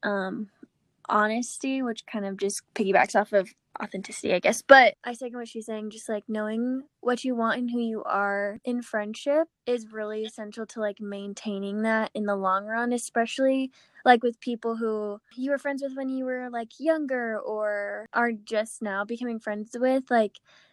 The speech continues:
you'll have friends in your life that, like, s-, have been there forever but aren't as close as, like, people that you just met, like, last month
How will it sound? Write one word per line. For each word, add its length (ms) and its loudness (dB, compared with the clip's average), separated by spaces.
you'll 220 6
have 220 4
friends 300 -6
in 100 -6
your 160 -4
life 240 -4
that, 120 -4
like, 200 -8
s-, 260 -18
have 260 0
been 240 0
there 180 -2
forever 420 2
but 200 2
aren't 160 -2
as 80 -10
close 240 -6
as, 120 -8
like, 140 -8
people 300 -4
that 140 10
you 60 2
just 240 2
met, 220 -4
like, 200 -6
last 260 -4
month 240 -10